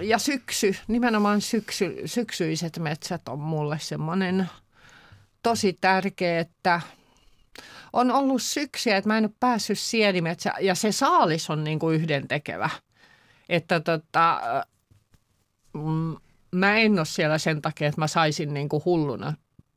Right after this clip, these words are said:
sieniä. Tosin kun mä oon niin paljon, niin väkisinkin saan. Ja sitten kun siitä tulee myös semmonen, sit kun on saanut, niin sitten ei voi kulkea ohi, vaikka olisi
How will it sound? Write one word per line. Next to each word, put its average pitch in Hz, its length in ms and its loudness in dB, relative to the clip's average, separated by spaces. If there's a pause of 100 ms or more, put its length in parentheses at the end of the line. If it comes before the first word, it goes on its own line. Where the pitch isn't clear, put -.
(280)
sieniä. 190 560 2
Tosin 180 440 2
kun 160 100 -6
mä 170 160 4
oon 185 160 2
niin 170 240 -2
paljon, 160 500 4
niin 151 120 -8 (240)
väkisinkin 170 680 0
saan. 175 560 2 (460)
Ja 214 100 6
sitten 254 320 2
kun 208 120 0
siitä 214 280 0
tulee 196 300 6
myös 233 360 4
semmonen, 180 360 0
sit 214 200 -2
kun 175 140 0
on 165 80 0
saanut, 240 560 4 (760)
niin 185 140 2
sitten 233 300 0
ei 196 80 6
voi 190 180 4 (100)
kulkea 214 640 4
ohi, 202 380 4
vaikka 156 320 -2
olisi 170 220 0